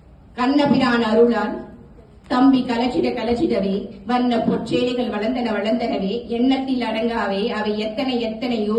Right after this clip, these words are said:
அப்படின்னு சொல்லி சொல்லியிருப்பார். தாயை போல், தாய்க்கு இணையா ஒரு தெய்வம் இருக்கா?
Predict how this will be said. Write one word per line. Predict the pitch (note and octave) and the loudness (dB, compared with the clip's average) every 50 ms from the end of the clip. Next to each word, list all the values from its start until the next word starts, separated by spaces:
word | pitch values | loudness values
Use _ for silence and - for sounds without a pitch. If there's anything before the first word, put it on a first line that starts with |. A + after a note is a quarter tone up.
| A#3 G#3+ | 0 0
அப்படின்னு | G3 F#3 G#3+ A3 A3 | 0 -2 -2 -4 -2
சொல்லி | - B3 A#3+ A#3+ | -2 -2 0 0
சொல்லியிருப்பார். | - - G3 G3 G3 F#3+ F#3+ - - - - - - - - - - - - - - - | -2 -2 -2 -4 -4 -2 -4 -4 -6 -8 -12 -14 -16 -20 -20 -20 -20 -20 -20 -20 -12 -2
தாயை | - C#4 C#4 D#4 F4 F#4 G4 F#4 F4 F4+ | 0 2 2 2 2 2 2 2 2 2
போல், | F4+ F4+ F#4 F#4+ F#4+ - | 2 2 2 2 2 0
தாய்க்கு | D4+ C#4+ D4 D#4+ F4+ F4+ E4+ E4+ E4 | -2 -2 -2 -2 -2 -2 -2 -2 -2
இணையா | E4 F4+ F4+ G4+ G4 E4 D4+ | -2 -2 -2 0 2 2 2
ஒரு | C#4 - | 2 2
தெய்வம் | - B3+ C4 C#4 D4 D4 C4 | 0 0 0 2 2 4 4
இருக்கா? | A#3 G#3+ G3+ G3+ G#3 G3 F#3 - - | 2 2 0 -2 -4 -4 -4 -4 -6